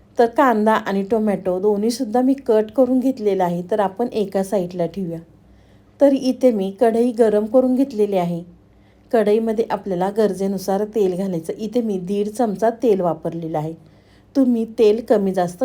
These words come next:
करू शकता. तेल घातलं, तेल व्यवस्थित गरम झालं की त्यामध्ये आपल्याला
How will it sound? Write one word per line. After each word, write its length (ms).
करू 180
शकता. 420
तेल 240
घातलं, 440
तेल 360
व्यवस्थित 580
गरम 280
झालं 340
की 140
त्यामध्ये 480
आपल्याला 420